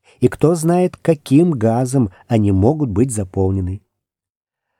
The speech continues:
Могу советовать сберегать энергию,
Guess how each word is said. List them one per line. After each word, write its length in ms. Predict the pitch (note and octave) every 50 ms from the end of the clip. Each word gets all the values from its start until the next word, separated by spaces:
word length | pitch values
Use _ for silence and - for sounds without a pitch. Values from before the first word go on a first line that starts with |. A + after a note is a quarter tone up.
| _ _
Могу 500 | - A2+ A2+ B2 A#2+ A2 F#2+ A2+ F#3 A#3+
советовать 680 | A3 - - F3 D3 C#3 F3+ G#3 F3+ - E3+ F3 F3 C#3+
сберегать 720 | G#2+ F#2+ F#2 F2+ C3+ C#3+ D#3 C#3 A2 A2 A#2 A#2+ - - A#2+
энергию, 680 | A2 G2+ G2+ G2 F#2+ F#2 F2+ F2 F2+ F2+ F#2 F#2 F#2+